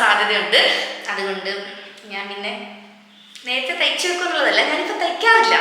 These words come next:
അതാണ് വേറൊരു കാര്യം. അങ്ങനെ അപ്പോ എന്തായാലും ഞാൻ പാചകം അടിച്ചോണ്ട് ഇന്ന് നിങ്ങളുടെ സമയം കൂടെ കളയുന്നില്ല, നമുക്ക് നമ്മുടെ വീഡിയോയിലോട്ട് കിടക്കാം. ഞാനിപ്പോ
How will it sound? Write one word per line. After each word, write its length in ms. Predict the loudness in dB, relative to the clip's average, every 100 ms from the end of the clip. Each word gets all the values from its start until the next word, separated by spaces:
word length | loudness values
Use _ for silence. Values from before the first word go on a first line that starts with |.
| 4
അതാണ് 240 | 4 6 6
വേറൊരു 240 | 6 6 4
കാര്യം. 280 | 2 2 -4 -8 -12 -2 0
അങ്ങനെ 260 | 2 2 0 -2
അപ്പോ 180 | -6 -2 0 0 0
എന്തായാലും 300 | 4 4 6
ഞാൻ 80 | 4 6
പാചകം 380 | 6 8 6 6
അടിച്ചോണ്ട് 340 | 4 2 0 0 0
ഇന്ന് 180 | 0 0 -2 -6 -6
നിങ്ങളുടെ 260 | 0 4 6 6
സമയം 220 | 4 4
കൂടെ 120 | 4 4
കളയുന്നില്ല, 400 | 6 4 2 4 4 4
നമുക്ക് 240 | 2 -2
നമ്മുടെ 260 | -2 2 2 2 -2 -6 -10 -6
വീഡിയോയിലോട്ട് 480 | -2 2 2 2 -2 -2
കിടക്കാം. 380 | -2 0 -2 -6 -12 -16 -20 -20 -20 -18 0
ഞാനിപ്പോ 440 | 4 6 6 6